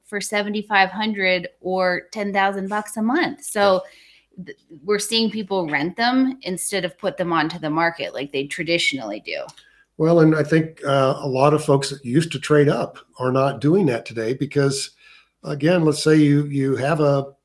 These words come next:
Speaker 2: you know, a two-bedroom condo <laughs> and you wanna trade up to a three-bedroom.
Speaker 1: How are you gonna do that?
Speaker 2: It's, it's almost impossible. So a lot of people are just hanging on. It is probably, well, I've heard it,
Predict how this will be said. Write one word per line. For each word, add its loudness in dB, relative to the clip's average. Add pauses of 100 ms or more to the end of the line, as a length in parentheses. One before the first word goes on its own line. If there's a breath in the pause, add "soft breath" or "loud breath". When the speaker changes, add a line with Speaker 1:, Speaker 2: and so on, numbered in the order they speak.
Speaker 2:
you -6
know, -4
a -4
two-bedroom 2
condo 2
<laughs> -10
and -2
you -2
wanna 0
trade 0
up -4
to -2
a -2
three-bedroom. -2 (1080 soft breath)
Speaker 1:
How -4
are 4
you -2
gonna 0
do 0
that? -6 (120)
Speaker 2:
It's, -8
it's -6
almost -4
impossible. -6
So -2
a 2
lot 4
of 2
people 4
are 2
just -2
hanging 4
on. 2
It -4
is -2
probably, 0
well, -6
I've -4
heard 2
it, -2